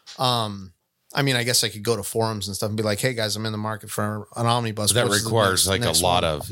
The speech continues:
Speaker 2: yeah.
Speaker 1: Yeah, a lot of
Speaker 2: You
Speaker 1: legwork. I
Speaker 2: Yeah.
Speaker 1: mean, it, browsing's kinda nice too, you know, so.
Speaker 2: It is.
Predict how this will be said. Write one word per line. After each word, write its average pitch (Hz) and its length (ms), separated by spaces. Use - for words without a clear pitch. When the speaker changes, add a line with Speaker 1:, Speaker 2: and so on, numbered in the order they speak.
Speaker 2:
yeah. 82 220
Speaker 1:
Yeah, - 120
a - 20
lot 240 160
of 131 100
Speaker 2:
You 127 80
Speaker 1:
legwork. 110 480
I 147 80
Speaker 2:
Yeah. 147 280
Speaker 1:
mean, 120 160
it, 131 200
browsing's 139 640
kinda 107 260
nice 101 300
too, 131 260
you 101 120
know, - 200
so. - 260
Speaker 2:
It 80 140
is. 78 380